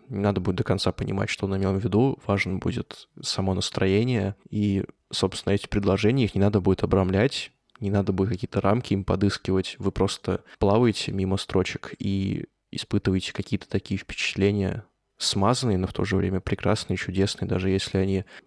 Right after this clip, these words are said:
довольно тяжелые. В этом и есть главная гениальность Константина. У него как бы хватает, не знаю, либо простоты этой какой-то,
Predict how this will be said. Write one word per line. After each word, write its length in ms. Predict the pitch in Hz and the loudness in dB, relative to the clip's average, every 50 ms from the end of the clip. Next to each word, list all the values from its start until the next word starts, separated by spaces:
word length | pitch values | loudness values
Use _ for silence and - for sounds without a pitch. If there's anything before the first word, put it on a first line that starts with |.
| _ - | _ -2
довольно 320 | 104 95 98 101 98 98 | -2 0 0 0 0 -2
тяжелые. 680 | 95 - 107 101 98 98 98 - - - - - - - _ - | -2 -2 0 0 2 0 0 0 -2 -4 -6 -8 -10 -12 _ -2
В 60 | - | -2
этом 240 | 107 - - 101 101 | 0 0 2 2 4
и 20 | 101 | 4
есть 160 | 104 98 95 | 4 4 4
главная 340 | 92 101 95 95 95 92 92 | 4 4 4 4 2 0 0
гениальность 640 | 92 92 95 98 98 98 92 95 95 - - - - - - - - | -2 -2 0 0 0 0 0 -2 -4 -6 -10 -14 -14 -14 -12 -10 -10
Константина. 680 | - - 98 - - - 92 98 - - 113 127 131 113 | -8 -8 -8 -6 -2 -2 -2 -2 0 0 0 0 0 0
У 80 | 101 92 | 0 0
него 220 | 92 98 95 95 | 2 2 2 2
как 160 | - - 95 | 0 -2 -2
бы 80 | 92 92 | -2 -2
хватает, 580 | - - 90 92 - 104 98 98 92 - - - - | -2 -2 -2 0 2 2 2 2 0 -2 -6 -16 -8
не 140 | - 107 101 | -4 -4 -2
знаю, 180 | 92 95 95 95 | 0 0 2 2
либо 160 | 104 104 107 | 0 0 -2
простоты 640 | - - - 113 - - - 104 - - 131 139 | -2 -2 -2 -2 -2 -2 -2 -2 0 0 0 0
этой 140 | 135 - - | 0 0 0
какой-то, 600 | - 95 - - 90 90 - - - - - - | 0 0 2 2 0 0 0 -2 -4 -6 -6 -8